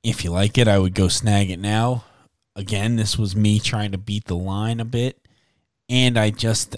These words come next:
I think the Patriots are not that good.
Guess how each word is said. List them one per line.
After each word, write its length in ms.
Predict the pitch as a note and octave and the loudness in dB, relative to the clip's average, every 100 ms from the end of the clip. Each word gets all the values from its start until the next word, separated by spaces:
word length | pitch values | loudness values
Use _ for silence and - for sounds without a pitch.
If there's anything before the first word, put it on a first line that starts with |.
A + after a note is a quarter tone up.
| - | -6
I 120 | G#2 | -2
think 260 | - D#3 - | 0 0 0
the 100 | G#2 | 0
Patriots 560 | G#2+ G#2+ - G2+ - | 0 0 0 -2 0
are 300 | F#2+ F#2 F2 - _ _ _ _ _ _ _ _ _ _ _ _ _ _ _ _ _ | -2 -2 -4 -8 _ _ _ _ _ _ _ _ _ _ _ _ _ _ _ _ _
not 380 | F#2+ G2 F#2+ F#2 | -8 -2 0 0
that 200 | E2 D2+ | -4 -8
good. 440 | E2+ D#2 D#2 - | -10 -10 -10 -14